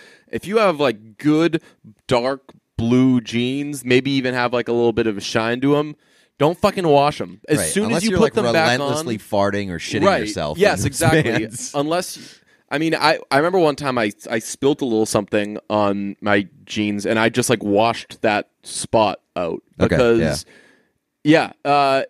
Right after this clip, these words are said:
Speaker 1: as soon as you put the jeans back on, within, like, an hour, they're going to smell exactly how they smelled when, before you washed them.
Speaker 2: Yeah.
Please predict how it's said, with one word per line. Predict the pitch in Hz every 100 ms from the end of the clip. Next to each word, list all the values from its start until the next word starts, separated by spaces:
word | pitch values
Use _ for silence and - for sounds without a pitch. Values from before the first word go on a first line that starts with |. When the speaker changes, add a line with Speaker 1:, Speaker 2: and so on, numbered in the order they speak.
| -
Speaker 1:
as | 147
soon | - 233
as | 220
you | 180
put | 202
the | 170
jeans | 160 170 151
back | 151 139 131
on, | 123 143
within, | 135 120
like, | 127 127
an | 117 -
hour, | 110 117 131
they're | 120
going | 113 113
to | 110
smell | - 131 120 117
exactly | 101 95 110 113 143
how | 127 120
they | 120
smelled | - 123 110 110 117 110
when, | 117 110 107 101
before | - 110 131
you | 120 113
washed | 107 107 -
them. | 85 82 82
Speaker 2:
Yeah. | - 117